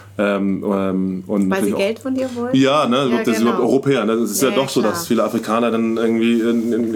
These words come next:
Speaker 1: ihrer Situation dann schon irgendwie, ne, auch i-, ihre Unterscheidung machen, ne, also die Euro-, Europäer und jetzt kein Vorwurf, aber so ein bisschen so und ich so, ja, warte mal, ich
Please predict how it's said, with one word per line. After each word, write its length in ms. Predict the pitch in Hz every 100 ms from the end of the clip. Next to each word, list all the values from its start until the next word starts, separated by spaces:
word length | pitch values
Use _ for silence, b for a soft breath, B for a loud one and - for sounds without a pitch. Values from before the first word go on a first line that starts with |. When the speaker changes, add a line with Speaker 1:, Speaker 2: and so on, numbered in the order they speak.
| 113
Speaker 1:
ihrer 240 | 117 117
Situation 460 | 113 120 117 120 120
dann 140 | 120
schon 240 | 117 151 143
irgendwie, 280 | 107 101 98
ne, 260 | 127 123
auch 240 | 123 123 -
i-, 300 | 117 101 113
ihre 140 | 101
Unterscheidung 480 | 92 95 - 98 92
machen, 220 | 95 92
ne, 80 | 95
also 160 | 110 98
die 100 | 98
Euro-, 220 | 101 92
Europäer 600 | 92 95 92 - 110 131
und 200 | 117 107 104 B B B B B B B -
jetzt 440 | 110 107 107 104 -
kein 120 | 104
Vorwurf, 540 | - 110 120 131 143 127
aber 180 | 123
so 80 | 120
ein 60 | 120
bisschen 300 | 123 131 123
so 240 | 123 123
und 320 | 120 117 113
ich 80 | 101
so, 100 | -
ja, 160 | 107 95
warte 140 | 101
mal, 180 | 101
ich 80 | 82